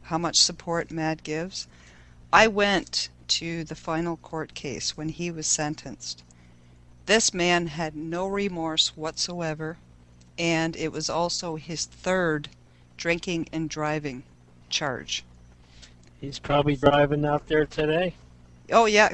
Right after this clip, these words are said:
Speaker 1: because he is out of jail now. And
Speaker 2: The
Speaker 1: th-,
Speaker 2: guy,
Speaker 1: this
Speaker 2: the guy that hit my son had three, uh,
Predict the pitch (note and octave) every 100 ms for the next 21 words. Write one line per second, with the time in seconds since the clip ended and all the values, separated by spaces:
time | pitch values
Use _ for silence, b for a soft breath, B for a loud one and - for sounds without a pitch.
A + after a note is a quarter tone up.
0 | - G3 F#3+ - F#3 F3+ F#3 E3+ E3 D#3+
1 | D#3 D#3 C#3 - - - - - E3 E3+
2 | E3+ F#3 G3 F3+ F#3 E3 F3 F3+ F3 E3+
3 | F3 E3+ - F3 G3 E3 C#3+ C#3 - E3+
4 | E3+ D#3+ D#3 D#3 D3 D3